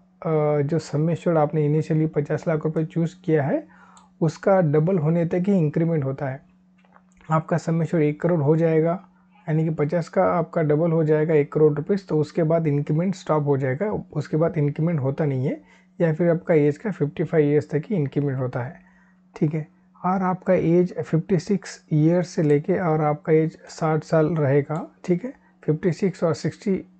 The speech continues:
एज के अंदर आपका सम एश्योर्ड वापस से जो फर्स्ट ईयर में आपका पॉलिसी में सम एश्योर्ड था पचास लाख रुपए, वो वापस से उतना ही हो जाएगा, ठीक है। और आपका एज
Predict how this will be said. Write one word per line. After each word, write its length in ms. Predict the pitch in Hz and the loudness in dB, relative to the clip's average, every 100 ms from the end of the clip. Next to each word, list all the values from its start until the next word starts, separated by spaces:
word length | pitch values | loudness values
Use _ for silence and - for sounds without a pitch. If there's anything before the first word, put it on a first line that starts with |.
| 160 | -2
एज 240 | 160 156 | -2 -4
के 160 | - 165 | -2 -2
अंदर 380 | 131 127 139 - - - _ _ | 0 -2 -4 -6 -16 -20 _ _
आपका 340 | 151 160 - 196 | 0 0 -4 -6
सम 320 | - 165 175 | -2 0 0
एश्योर्ड 320 | 160 180 202 - _ 170 | 0 0 -2 -4 _ -4
वापस 480 | 160 175 165 226 202 | 0 0 2 -2 0
से 340 | 233 320 370 - - _ - | 0 0 -4 -14 -20 _ -4
जो 160 | 151 190 | 0 0
फर्स्ट 460 | - 175 160 - | 0 -2 -2 -2
ईयर 160 | 202 196 | 0 2
में 140 | 214 | 0
आपका 640 | 196 180 185 180 180 - - _ _ | -2 -2 -2 0 -2 -6 -14 _ _
पॉलिसी 340 | - 160 156 175 | 0 0 2 0
में 240 | 175 175 | 0 0
सम 320 | 147 - 156 | -2 0 0
एश्योर्ड 280 | 160 156 170 | 0 0 -4
था 200 | - 170 | 0 0
पचास 420 | 170 147 151 139 | 0 -2 -2 0
लाख 140 | 170 151 | 0 0
रुपए, 360 | 151 151 240 - - - - - | 0 2 0 0 -16 -20 -10 0
वो 160 | 185 | 4
वापस 300 | 175 165 180 | 4 4 0
से 240 | 156 247 320 - | 2 -2 -2 -4
उतना 240 | 170 160 180 | -4 0 2
ही 80 | |
हो 160 | 147 135 | 2 2
जाएगा, 480 | 127 123 123 127 131 - _ _ | 0 -2 -4 -6 -10 -16 _ _
ठीक 180 | - 185 | -4 0
है। 100 | 214 233 _ _ _ _ - | 0 -2 _ _ _ _ 0
और 180 | 180 | 2
आपका 300 | 185 175 - | 4 2 2
एज 320 | 175 160 180 | 2 4 2